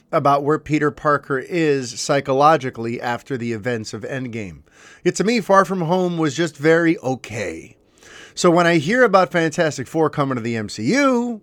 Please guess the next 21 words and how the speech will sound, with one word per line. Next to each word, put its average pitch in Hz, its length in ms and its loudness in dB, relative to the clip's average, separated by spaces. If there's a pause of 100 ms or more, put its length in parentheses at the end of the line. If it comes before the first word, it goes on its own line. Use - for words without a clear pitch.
my 147 160 0
first 214 340 0
instinct 175 400 -6
is, 196 240 -2
"Yay!" 294 760 -2 (240)
And 196 180 4
then 202 140 4
my 185 180 2
next 185 320 -2
thing 175 200 0
when 170 120 0
I 165 80 2
see 170 240 -2
it's 151 140 -4
Jon 160 260 2
Watts 151 260 2
is 143 120 -10
to 151 100 -4
go, 139 200 0
"Uh, 107 640 -4
really?" 160 480 -2